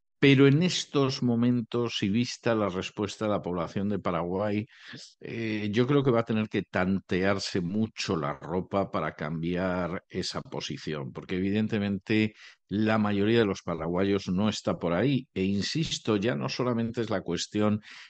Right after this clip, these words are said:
del aborto, del matrimonio homosexual o de la adopción de niños por parejas homosexuales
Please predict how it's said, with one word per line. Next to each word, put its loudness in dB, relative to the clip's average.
del -2
aborto, 4
del -2
matrimonio -2
homosexual 2
o 2
de 0
la -2
adopción -2
de 2
niños 2
por -2
parejas -4
homosexuales 0